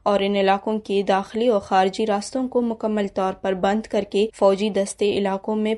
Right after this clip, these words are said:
फैल चुके हैं। फौज ने मुहासरे में लिए गए मज़कूरा इलाकों के तमाम लोगों की गाड़ियों को कब्जे में लिया है और आवाम को घरों में महसूर कर दिया है, जिससे एक बड़े पैमाने पर ऑपरेशन की तैयारी की जा रही है।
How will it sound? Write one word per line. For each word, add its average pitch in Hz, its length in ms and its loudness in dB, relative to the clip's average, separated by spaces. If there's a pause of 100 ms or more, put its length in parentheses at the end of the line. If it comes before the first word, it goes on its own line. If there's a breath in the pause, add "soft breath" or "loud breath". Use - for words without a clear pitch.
फैल 185 200 -2
चुके 190 300 -6
हैं। 196 380 -2
फौज 247 400 4
ने 269 140 0
मुहासरे 226 480 0
में 254 180 2
लिए 202 220 4
गए 202 160 2
मज़कूरा 220 520 0
इलाकों 214 440 2
के 240 140 -4
तमाम 233 420 0
लोगों 208 320 2
की 214 180 -6
गाड़ियों 202 520 2
को 254 160 0
कब्जे 202 420 0
में 202 160 0
लिया 190 220 0
है 233 300 0 (120)
और 208 140 4
आवाम 214 420 2
को 254 180 2
घरों 214 280 2
में 202 220 0
महसूर 220 580 0
कर 202 160 2
दिया 196 240 0
है, 208 320 -2 (140)
जिससे 202 380 0
एक 202 240 0
बड़े 202 260 2
पैमाने 220 420 0
पर 202 240 -2
ऑपरेशन 196 600 -2
की 208 300 -6
तैयारी 190 440 -2
की 202 220 -2
जा 180 200 -2
रही 196 360 -2
है। 185 240 2